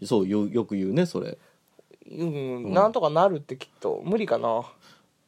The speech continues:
Speaker 1: あの、スモールライトを発明したいっていうのはあるかもしれないけど、
Speaker 2: うん。
Speaker 1: それによって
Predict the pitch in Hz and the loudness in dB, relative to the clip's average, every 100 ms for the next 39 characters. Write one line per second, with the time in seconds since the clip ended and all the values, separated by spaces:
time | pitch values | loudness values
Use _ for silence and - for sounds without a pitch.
0 | _ _ - 104 92 90 - 185 220 226 | _ _ -4 0 0 -2 -2 2 4 4
1 | 233 233 226 202 - 151 190 196 147 143 | 2 2 2 0 2 4 4 2 0 -2
2 | 139 151 151 147 143 139 135 - _ _ | -2 -4 0 0 0 -2 -6 -12 _ _
3 | _ - - - 147 110 - _ _ - | _ -18 -2 6 6 6 -4 _ _ -4
4 | 104 101 98 92 92 90 87 - 101 92 | 0 2 2 2 0 -4 -4 0 -2 -2
5 | 90 90 - 98 95 92 95 113 139 92 | -8 -6 -4 -2 -2 -4 0 4 4 2
6 | - 143 131 143 - 165 180 185 190 185 | -4 -10 -10 -6 0 2 2 2 2 2
7 | - - 226 196 110 - | -2 0 4 4 2 0